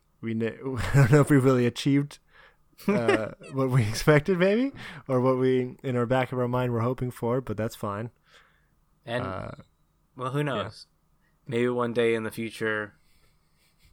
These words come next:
Speaker 2: there'll be some crazy algorithm that goes through the multitude of podcasts and just randomly suggests this, or randomly
Speaker 1: That's true.
Speaker 2: lets aliens listen to it and they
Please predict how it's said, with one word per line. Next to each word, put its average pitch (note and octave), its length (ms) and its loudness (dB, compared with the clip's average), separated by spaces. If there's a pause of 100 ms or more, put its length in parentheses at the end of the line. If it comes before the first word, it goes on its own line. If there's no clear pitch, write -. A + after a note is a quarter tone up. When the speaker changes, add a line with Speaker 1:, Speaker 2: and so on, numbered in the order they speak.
(180)
Speaker 2:
there'll G#2 120 -8
be G#2+ 80 -6
some G#2+ 160 -8
crazy G#2+ 400 -4
algorithm G2+ 760 -6 (200)
that G#2+ 120 -8
goes G#2+ 220 -6
through G#2 480 -6 (460)
the G#2 100 -10
multitude G2+ 440 -8
of G2 80 -8
podcasts G2+ 640 -8
and G2+ 80 -14
just G2 320 -10
randomly G#2 420 -10
suggests - 460 -10
this, G#2 320 -10
or F2+ 280 -20 (1300)
randomly G#2+ 640 -4
Speaker 1:
That's G#2 100 -12
true. A#2 80 -8
Speaker 2:
lets G#2 160 -4
aliens G#2 460 -4
listen G#2+ 220 -8
to G#2+ 260 -6
it G#2 120 -6
and G2+ 180 -8
they G2+ 180 -4